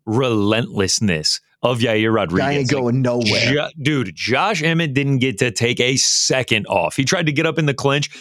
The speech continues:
Speaker 1: Yair's just raining elbows down on his head. He gets on the ground. Yair's doing that thing where he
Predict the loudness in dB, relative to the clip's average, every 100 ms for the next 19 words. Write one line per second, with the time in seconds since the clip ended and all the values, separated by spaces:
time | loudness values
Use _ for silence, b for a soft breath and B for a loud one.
0 | B -2 0 0 0 -2 -2 0 2 2
1 | 2 0 0 0 0 2 2 2 2 2
2 | 0 B B -2 -2 0 0 0 2 2
3 | 2 -2 -14 -2 0 0 0 0 0 0
4 | 2 2